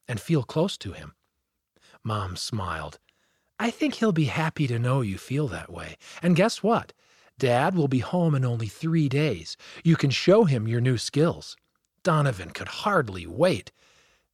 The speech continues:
"That gives me an idea," he said. He ran to find Dana.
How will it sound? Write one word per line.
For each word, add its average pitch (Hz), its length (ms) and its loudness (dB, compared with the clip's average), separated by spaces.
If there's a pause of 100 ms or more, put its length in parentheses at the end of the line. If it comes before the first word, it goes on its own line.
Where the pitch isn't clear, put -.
(180)
"That - 240 -8
gives 254 260 0
me 254 120 6
an 233 120 6
idea," 208 540 2
he 92 180 -10
said. 113 420 -4 (540)
He 247 120 4
ran 143 340 4
to - 120 0
find 160 500 0
Dana. 190 440 0